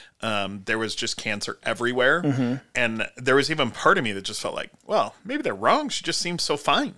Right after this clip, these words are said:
Speaker 2: Yeah.
Speaker 1: Uh, and it was already everywhere.
Speaker 2: Yeah.
Speaker 1: Um, she was not,
Speaker 2: Mm-hmm.
Speaker 1: but I just think that, that, that idea that you just come and look at it from the outside and you're like, "Well, you're fine."
Speaker 2: Yeah.
Speaker 1: Nah,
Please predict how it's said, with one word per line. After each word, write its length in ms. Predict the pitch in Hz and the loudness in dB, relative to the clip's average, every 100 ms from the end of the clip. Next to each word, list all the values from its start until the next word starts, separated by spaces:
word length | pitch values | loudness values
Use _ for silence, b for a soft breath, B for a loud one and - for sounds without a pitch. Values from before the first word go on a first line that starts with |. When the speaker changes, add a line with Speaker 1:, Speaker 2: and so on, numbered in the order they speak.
| - | -10
Speaker 2:
Yeah. 280 | 117 110 110 B B B - | -6 -4 -6 B B B 0
Speaker 1:
Uh, 260 | 123 117 104 | 2 2 2
and 120 | 123 | 0
it 80 | 120 | 0
was 120 | 120 | 2
already 440 | 110 110 143 233 104 | 4 6 6 4 0
everywhere. 500 | - - - - - | -2 -6 -8 -10 -8
Speaker 2:
Yeah. 260 | 120 135 - - | -4 -4 -4 -4
Speaker 1:
Um, 520 | 110 101 95 101 104 _ _ | -2 -2 -4 -8 -16 _ _
she 380 | - - 113 95 | -4 0 -2 -2
was 240 | 110 - | -4 -2
not, 460 | 123 143 113 175 - | 2 4 2 -2 -4
Speaker 2:
Mm-hmm. 340 | 151 131 127 131 | -2 0 0 2
Speaker 1:
but 140 | 113 | 4
I 100 | 110 | 4
just 240 | 110 117 - | 0 -4 -2
think 160 | 123 | -4
that, 180 | 117 98 | -6 -4
that, 480 | 107 107 - - - - | 0 0 0 -6 -10 -10
that 260 | 107 113 117 | 0 0 2
idea 600 | 127 117 101 113 143 104 | 0 -2 -4 0 2 2
that 140 | 110 | -2
you 100 | 120 | -4
just 200 | 113 110 | -6 -6
come 220 | - 131 135 | -2 0 0
and 140 | 107 | 0
look 200 | 120 147 | -2 0
at 120 | 117 | 0
it 100 | 98 | 0
from 100 | - | -6
the 100 | 107 | -4
outside 240 | 113 175 104 | -4 -4 -6
and 80 | 104 | -12
you're 100 | 82 | -18
like, 120 | - _ _ _ | -20 _ _ _
"Well, 120 | - | -4
you're 100 | 330 | -4
fine." 520 | - 123 190 123 - - | 0 0 2 0 -6 -8
Speaker 2:
Yeah. 160 | 123 | -6
Speaker 1:
Nah, 280 | 196 196 185 | -2 0 0